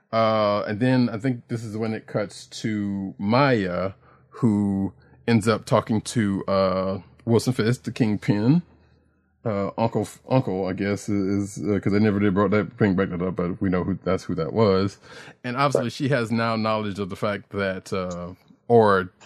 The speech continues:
Speaker 1: least gets the sense that, you know, it was him that had her dad killed, which,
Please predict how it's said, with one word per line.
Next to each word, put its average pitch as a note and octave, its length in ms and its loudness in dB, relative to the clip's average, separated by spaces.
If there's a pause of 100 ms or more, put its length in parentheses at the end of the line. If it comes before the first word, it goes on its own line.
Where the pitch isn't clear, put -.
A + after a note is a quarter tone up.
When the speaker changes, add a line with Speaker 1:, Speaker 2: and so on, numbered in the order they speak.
(160)
Speaker 1:
least A2+ 240 2
gets A2 200 0
the F#2+ 80 -6
sense - 340 0
that, G2 460 -2 (120)
you G#2 120 -2
know, F#2 160 0
it G2+ 160 0
was G2+ 220 -6
him G2 520 2 (640)
that G2 580 -4 (800)
had G#2+ 400 0
her F#2+ 320 -2
dad G2+ 460 -4
killed, A2+ 500 2
which, G#2+ 360 -4